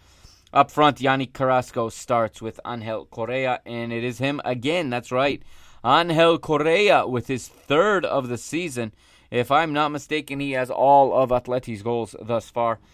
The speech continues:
Atleti win one nil at home to Elche. They've got six points, and they solidify themselves and put them, put distance between themselves and Barcelona and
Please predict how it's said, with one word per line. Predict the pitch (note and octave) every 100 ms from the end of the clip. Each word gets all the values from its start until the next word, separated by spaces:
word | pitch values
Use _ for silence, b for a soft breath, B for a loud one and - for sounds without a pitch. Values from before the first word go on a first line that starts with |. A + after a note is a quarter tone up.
| b b
Atleti | B2 E3 G3 - F3+
win | C#3+ D3+ C#3+ C3
one | D3 F#3 F3
nil | E3
at | D3
home | C3+ C#3+
to | B2+ E2+
Elche. | C3+ C3 C#3+ B2+ B2 _ _ _ _ _ _ -
They've | C#3 D3+
got | D3+ C#3
six | D3+ C3+
points, | - C3+ B2+ A#2+
and | A#2
they | A#2
solidify | - A#2+ A#2 A#2+ A2+
themselves | A2+ - A2+ G#2+ - b b b b
and | C#3 B2+
put | D3+ C#3+
them, | C3 - - -
put | D#3+
distance | D#3+ C#3+ C#3+
between | A#2+ B2+ C3
themselves | B2+ B2 B2+ A#2
and | A2+
Barcelona | A#2+ A#2+ B2 A#2+ A#2+ -
and | F3 G#3+ F#3+ A2+